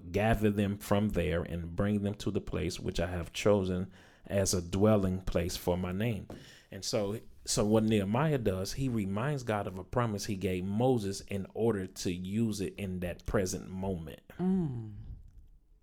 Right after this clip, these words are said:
Speaker 1: Right? And so he said, "God, you promised Moses, you told Moses that if we were unfaithful,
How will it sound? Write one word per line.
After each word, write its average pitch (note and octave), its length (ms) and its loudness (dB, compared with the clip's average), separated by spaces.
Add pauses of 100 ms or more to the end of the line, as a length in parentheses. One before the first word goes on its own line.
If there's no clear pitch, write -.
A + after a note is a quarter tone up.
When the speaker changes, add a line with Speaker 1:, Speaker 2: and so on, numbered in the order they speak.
Speaker 1:
Right? G#2 280 -2 (680)
And G2+ 200 -2
so G2+ 460 4 (400)
he - 160 -10
said, F#2 280 4
"God, G#2 280 6
you A2+ 300 6
promised G2 600 2
Moses, G#2 800 2
you B2 140 -4
told F3 400 8
Moses F2+ 460 -4 (240)
that F#2 100 -2
if F#2 160 -4
we G#2+ 80 2
were A#2+ 160 6
unfaithful, A2+ 680 0